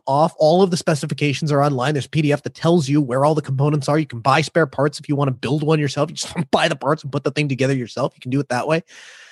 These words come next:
I, th-, I don't have enough good things to say about what Pine sixty-four is doing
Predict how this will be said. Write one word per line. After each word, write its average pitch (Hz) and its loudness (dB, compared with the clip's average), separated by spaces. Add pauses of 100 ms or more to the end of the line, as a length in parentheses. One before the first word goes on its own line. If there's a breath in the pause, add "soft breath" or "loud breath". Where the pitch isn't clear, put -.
(300 loud breath)
I, 392 4 (100)
th-, 156 -2
I 202 6
don't 294 0
have 214 2
enough 175 2
good 185 2
things 180 -2
to - -6
say 160 2
about 139 0
what 160 0
Pine 143 -2
sixty-four 147 -2
is 113 -6
doing 160 2